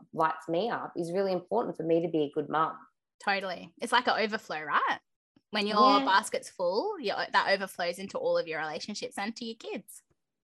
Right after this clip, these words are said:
Speaker 1: Yeah, absolutely. But it's giving yourself that permission. And I think that
Speaker 2: Mm-hmm.
Speaker 1: comes down to that whole permission granted. It's like
Speaker 2: Yeah.
Speaker 1: giving yourself the permission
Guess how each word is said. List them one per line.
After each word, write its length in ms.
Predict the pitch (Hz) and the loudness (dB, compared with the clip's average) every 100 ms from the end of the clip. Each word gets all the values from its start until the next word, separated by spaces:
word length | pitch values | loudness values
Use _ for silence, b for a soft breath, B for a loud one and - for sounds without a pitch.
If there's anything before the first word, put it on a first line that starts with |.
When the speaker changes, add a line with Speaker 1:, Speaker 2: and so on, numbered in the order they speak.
| _ _ - | _ _ -4
Speaker 1:
Yeah, 300 | 247 240 - | -2 -2 -2
absolutely. 640 | - - 220 214 214 147 | -4 0 2 4 4 2
But 120 | - 202 | 2 0
it's 180 | 202 | 0
giving 300 | - 220 233 | -2 2 2
yourself 280 | 226 214 190 180 | 2 0 -2 0
that 180 | 156 | -2
permission. 480 | 156 147 165 135 117 _ _ | -4 -6 -6 -10 -16 _ _
And 80 | 147 | -6
I 20 | |
think 160 | 147 170 | -2 -2
that 100 | 175 | -2
Speaker 2:
Mm-hmm. 100 | 185 | -2
Speaker 1:
comes 180 | 165 147 | -4 0
down 160 | 160 160 | 0 2
to 40 | |
that 160 | 151 - | 0 -2
whole 160 | 160 151 | -4 -2
permission 420 | 160 175 170 156 | -2 -2 -2 0
granted. 360 | 151 170 - | 0 -2 -6
It's 100 | 143 | -6
like 140 | 156 147 _ 196 | -8 -8 _ -4
Speaker 2:
Yeah. 200 | 208 190 | 2 2
Speaker 1:
giving 180 | 214 | 2
yourself 400 | 202 196 185 175 | -2 2 0 2
the 80 | 170 | -4
permission 680 | - 160 156 165 156 151 | -2 0 0 -2 -6 -6